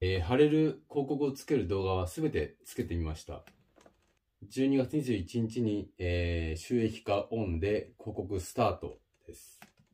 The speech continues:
そこからGoogle AdSenseっていうところですね。紐付けしないといけないですね。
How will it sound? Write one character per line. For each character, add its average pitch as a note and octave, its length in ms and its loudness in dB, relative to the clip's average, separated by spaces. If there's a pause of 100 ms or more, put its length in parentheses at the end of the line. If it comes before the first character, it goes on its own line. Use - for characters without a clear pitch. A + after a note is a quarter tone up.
(140)
そ A#2+ 80 -10
こ - 120 -18
か C#3+ 120 4
ら C3 80 8
Google D3+ 580 4
AdSense D3 640 2
っ - 20 -8
て - 180 -8
い E2 40 -2
う - 20 -2
と E2+ 100 -4
こ F#2 100 0
ろ E2+ 60 0
で C#2+ 60 -6
す - 120 -14
ね。 D#2 360 -6 (1200)
紐 A#2 300 0
付 A2 200 -2
け G2+ 40 0
し - 140 -8
な D3 100 4
い C3 60 2
と - 80 -4
い D#2 80 -4
け F2+ 100 0
な D#2+ 60 2
い - 20 0
で C#2+ 100 -6
す - 140 -18
ね。 C#2 420 -12